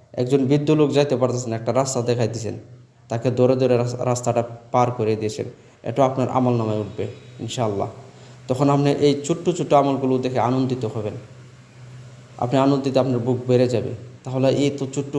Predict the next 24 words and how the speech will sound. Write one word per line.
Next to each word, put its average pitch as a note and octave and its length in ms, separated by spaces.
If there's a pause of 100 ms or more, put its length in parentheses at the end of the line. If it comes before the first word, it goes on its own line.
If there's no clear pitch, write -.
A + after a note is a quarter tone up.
কাজ B2+ 380 (380)
আমার B2 220
আমলনামায় B2+ 440
উঠেছে, A#2+ 440 (760)
আমি C3+ 200
যদি D3 180
আগে C#3+ 240
জানতাম, C#3+ 480 (600)
তাহলে C#3 280
আমি C#3 200 (120)
প্রত্যেক D#3 520
দিন C3+ 260 (400)
কাউকে C#3+ 260
না C#3 120
কাউকে B2 260
উপকার A#2+ 380
করতাম, G#2+ 380
প্রত্যেক B2 300
দিন B2 180
কাউকে A#2 400
না A#2 100
কাউকে A2+ 300
আমি A2 160
একটু A2+ 300